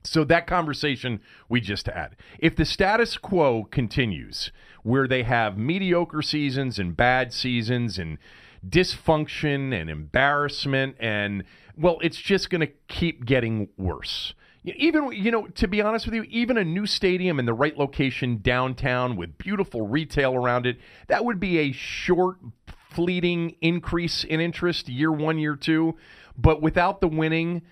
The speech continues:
and if the bad and the mediocre and the dysfunction continues, it's not going up, it's going down. My question really focuses in on, is there now a limitation? Do we believe that there's a limitation, even if they become a contender?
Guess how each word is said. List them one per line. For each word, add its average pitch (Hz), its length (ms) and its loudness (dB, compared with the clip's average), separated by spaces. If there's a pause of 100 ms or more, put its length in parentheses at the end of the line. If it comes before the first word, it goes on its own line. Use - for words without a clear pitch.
(260)
and 131 440 0
if 135 200 0
the 139 120 2
bad 147 440 4
and 135 140 0
the 123 60 2
mediocre 143 760 2
and 113 160 0
the 110 60 -2
dysfunction 135 640 -2
continues, 120 720 -2 (360)
it's 151 200 0
not 151 340 2
going 135 240 2
up, 98 240 0
it's - 140 -4
going 107 280 0
down. 73 320 -2 (340)
My 143 300 4
question 135 540 -2
really 104 260 0
focuses 90 800 -4 (100)
in 95 220 -2
on, 73 300 -8 (100)
is 113 220 -2
there 117 160 2
now 139 320 -2
a - 20 0
limitation? 143 800 -4
Do 78 100 -8
we 95 100 -2
believe 139 360 -2
that 170 140 -4
there's 110 180 -2
a 95 60 -2
limitation, 139 840 -4 (720)
even 139 320 0
if 135 100 -4
they 120 160 0
become 98 640 -2 (140)
a - 80 -6
contender? 135 720 -4